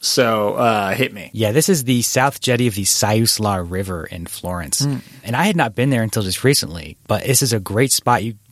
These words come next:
Speaker 2: kinda go south of Florence for a little bit and you go up around heading north again towards the South Jetty. And there's this long access road where you can find seven different beach access points just off this road.
Speaker 1: Wow.
Speaker 2: So, um, these are kind of smaller parking lots, most of them. Some are pretty big.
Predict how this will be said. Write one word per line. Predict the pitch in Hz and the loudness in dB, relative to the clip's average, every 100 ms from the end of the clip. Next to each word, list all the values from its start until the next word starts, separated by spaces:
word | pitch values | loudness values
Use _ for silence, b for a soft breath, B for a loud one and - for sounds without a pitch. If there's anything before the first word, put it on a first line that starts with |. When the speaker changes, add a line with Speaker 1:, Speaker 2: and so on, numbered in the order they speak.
| - | -2
Speaker 2:
kinda | 127 | 2
go | 113 110 | 2 2
south | - 135 | 2 2
of | 143 | 0
Florence | - 120 123 | 0 2 2
for | - | 0
a | |
little | 110 | 0
bit | 107 110 | 2 0
and | 107 | 0
you | 98 98 95 - | -4 -4 -10 -4
go | 117 | 0
up | 120 117 | 0 0
around | 104 107 107 107 101 - b b b | 0 2 2 0 -2 -10 b b b
heading | _ 120 107 101 | _ -2 0 2
north | 110 117 - - | 2 2 -2 -10
again | 107 104 101 98 | -6 -2 0 0
towards | - 113 95 | 0 0 0
the | 98 | 0
South | - 107 92 | 2 2 0
Jetty. | 110 110 107 90 | 0 2 2 0
And | 104 107 107 | -2 2 4
there's | 101 | 2
this | 98 - | -2 -6
long | 85 92 117 139 135 | -8 -4 0 2 0
access | - 101 110 - 113 | -2 -2 -2 -2 -2
road | 104 95 90 85 b b b b | -2 -4 -4 -10 b b b b
where | 104 104 | -2 0
you | 104 | 2
can | 117 | 2
find | 104 110 98 | 2 0 2
seven | 95 - 110 123 127 101 | 0 2 2 2 0 2
different | 113 - 107 104 101 _ | 0 -2 -6 -6 -10 _
beach | 107 101 - | -6 -6 -6
access | 101 101 - 95 | -6 -2 -2 -2
points | - 95 85 - | -6 -6 -4 -2
just | 117 107 | -2 0
off | 101 - | -2 -4
this | 90 - | -8 -8
road. | 90 82 - B B | -8 -8 -12 B B
Speaker 1:
Wow. | - 120 - - | -4 -4 -4 -6
Speaker 2:
So, | - 139 117 107 - | 0 2 4 2 -2
um, | 113 110 | -2 2
these | 147 | 2
are | 165 | 2
kind | 170 | 0
of | 131 | 0
smaller | - 101 107 120 | -2 0 2 2
parking | - 113 113 | 2 0 2
lots, | 123 120 - | 2 2 2
most | 101 - | 0 2
of | |
them. | 123 120 | 2 2
Some | - | 2
are | 120 | 0
pretty | 120 101 | 0 -2
big. | 87 90 98 | 0 -2 -4